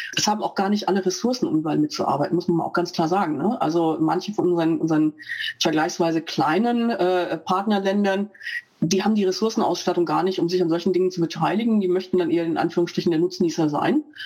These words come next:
Ähm, das, äh, das macht auch total Sinn. Da gibt's dann andere, die im Zweifelsfall ein bisschen mehr Ressourcen einbringen können. Also,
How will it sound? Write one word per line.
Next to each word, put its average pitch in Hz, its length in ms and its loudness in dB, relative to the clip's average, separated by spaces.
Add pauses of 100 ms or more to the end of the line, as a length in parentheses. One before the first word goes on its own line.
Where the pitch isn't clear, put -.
(320)
Ähm, 170 440 0
das, 175 320 -4
äh, 170 220 0
das - 400 -4
macht 190 300 -2
auch - 120 -4
total 160 360 -2
Sinn. 254 320 0
Da 185 80 -4
gibt's 202 200 -8
dann 175 120 -2
andere, 214 320 -2
die 190 60 0
im 185 100 0
Zweifelsfall 170 480 -2
ein 165 40 0
bisschen 160 240 -2
mehr 175 140 2
Ressourcen 208 380 -2
einbringen 156 540 0
können. - 260 -2 (840)
Also, 165 300 -2